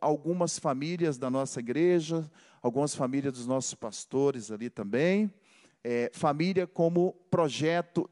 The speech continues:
de Deus. Tem alguns casais, algumas famílias bem bonitas ali, né? Da última vez eu passei muito rápido, hoje eu vou deixar um pouquinho mais de tempo.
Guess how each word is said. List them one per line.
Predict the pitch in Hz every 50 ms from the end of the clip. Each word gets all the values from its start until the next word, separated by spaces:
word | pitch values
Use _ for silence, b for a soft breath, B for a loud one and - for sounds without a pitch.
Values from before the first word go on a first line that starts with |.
| _ _ -
de | 120 151
Deus. | 147 127 156 165 175 165 139 113 98 - -
Tem | - 120
alguns | 123 135 131 151 151 -
casais, | - 147 135 123 110 135 131 139 120
algumas | 131 117 127 135 127 -
famílias | - 131 117 120 131 127 117
bem | 113 131 147 156
bonitas | 139 123 113 117 120 - 123 113 107
ali, | 107 104 120 143 165
né? | 175 151 127 - b b b b b b b b b b b _
Da | - 104 120
última | 127 135 - 135 123
vez | 117 131 131
eu | 143 135
passei | - 135 - - - 131
muito | 123 143 151 - 143
rápido, | 123 104 127 135 151 - - 139
hoje | 123 120 131
eu |
vou | 131 139
deixar | 135 135 - - 135
um | 131
pouquinho | 123 - 127 110 - - 131 127 120
mais | 120 120 120 104
de | 117 113
tempo. | - _ 131 131 147 165 180 - 190 196 196